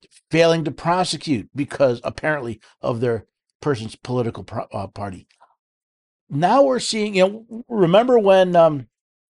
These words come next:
uh, the F B I decided that, uh, um, Roman Catholics, you know, traditional Roman Catholics, you know, people that believe that, that follow a Latin mass,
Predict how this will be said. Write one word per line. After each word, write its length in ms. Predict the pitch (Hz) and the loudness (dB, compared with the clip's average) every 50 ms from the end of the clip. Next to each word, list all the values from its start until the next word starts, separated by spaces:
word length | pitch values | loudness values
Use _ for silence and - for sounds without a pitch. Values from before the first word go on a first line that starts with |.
| _ _ _ _ _ _ _ _ _ _ _ _ _ _ _ _ _ - | _ _ _ _ _ _ _ _ _ _ _ _ _ _ _ _ _ -8
uh, 280 | - 127 123 127 131 - | -6 -2 -2 -2 -2 -2
the 220 | 131 147 147 147 160 | 0 2 4 4 4
F 120 | 175 - | 2 2
B 140 | - 160 160 | 2 4 4
I 100 | 160 165 | 4 4
decided 480 | 151 139 - 151 143 147 143 139 123 120 | 2 0 0 4 4 4 4 2 0 2
that, 320 | 139 139 131 107 _ - | 2 2 2 0 _ -4
uh, 240 | 127 127 123 117 101 _ _ _ _ _ _ - | 0 0 0 0 -2 _ _ _ _ _ _ -6
um, 440 | 123 117 113 113 110 110 113 123 - _ _ _ _ _ _ _ _ _ _ _ _ _ _ _ _ _ - | -4 -2 0 0 -2 -2 -4 -8 -10 _ _ _ _ _ _ _ _ _ _ _ _ _ _ _ _ _ -2
Roman 300 | 160 151 170 175 175 - | 0 2 2 2 0 0
Catholics, 640 | 165 165 160 160 - 160 175 175 135 - - - | 2 2 4 4 4 2 0 0 -2 -6 -14 -8
you 120 | 170 151 135 | -4 -4 -2
know, 60 | 127 | -2
traditional 460 | - 135 156 196 185 - 180 165 165 | -2 2 4 4 4 2 0 -2 0
Roman 180 | 175 180 175 - | 0 0 -2 -2
Catholics, 540 | - 170 156 160 156 143 160 156 - - - _ _ - - | -2 0 0 0 0 -2 -6 -8 -8 -12 -20 _ _ -8 -2
you 60 | 262 | 0
know, 80 | 240 - | 0 0
people 240 | - 247 247 226 196 | 0 -2 0 2 2
that 140 | 190 165 | 2 2
believe 300 | 170 202 202 202 226 208 | 0 -2 -4 -4 -4 -2
that, 220 | 170 175 170 160 156 | 0 0 2 2 2
that 200 | 165 160 170 131 | 0 0 0 -2
follow 440 | - - 170 165 147 143 143 139 - - - | -2 -2 0 2 2 2 2 0 -2 -8 -4
a 100 | - 156 | 0 0
Latin 420 | 156 147 156 151 160 151 139 143 139 | 2 4 4 4 4 2 0 -2 -2
mass, 380 | 139 135 135 135 135 - - | -2 0 0 0 -2 -4 -6